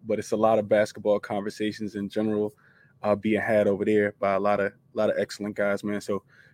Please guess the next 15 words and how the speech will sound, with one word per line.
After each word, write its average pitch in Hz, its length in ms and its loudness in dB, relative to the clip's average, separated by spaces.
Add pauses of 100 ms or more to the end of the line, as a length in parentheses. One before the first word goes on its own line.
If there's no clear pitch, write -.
check - 180 2
'em 139 100 6
out 120 140 10
on 117 100 4
their 110 100 4
social 113 300 2
media 107 240 2
platforms. 110 600 0
They're 104 160 0
available 104 400 0
on 90 120 -4
Instagram, 104 760 -2 (720)
available 98 400 2
on 92 140 -4
Twitter, 104 420 4